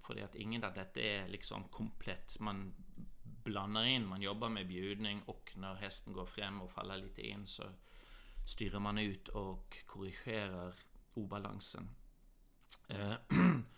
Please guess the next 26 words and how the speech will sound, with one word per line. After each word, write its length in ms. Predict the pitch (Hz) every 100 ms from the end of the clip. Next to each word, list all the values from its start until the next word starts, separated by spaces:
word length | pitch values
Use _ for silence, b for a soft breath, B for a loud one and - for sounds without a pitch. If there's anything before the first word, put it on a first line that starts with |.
| B B B B
så 200 | - 135
vi 80 | 123
har 60 | 123
svängebalans, 720 | - 143 165 180 175 180 -
vi 40 |
har 80 | 123
horisontal 580 | 123 120 120 120 123 113
balans 380 | 110 104 113 -
som 140 | -
punkt 340 | - 123 117 -
nummer 300 | 104 101 98
tre 300 | - 120 101
och 80 |
fyra. 480 | 92 110 107 131 165 -
Sen 360 | - - 139 120
har 180 | 113 110
vi 240 | 110 110
för 160 | - 113
första 400 | - 135 - 170
gång 400 | 123 104 110 135
inverkningen 880 | 127 113 104 101 - 107 104 101 104 B B B B B B
tillbaks, 640 | - 101 117 95 90 - -
vänt 400 | 110 110 101 -
på 100 | 101
mig. 360 | 95 82 90 - - - - B B B B -
Eh, 560 | 117 113 113 113 113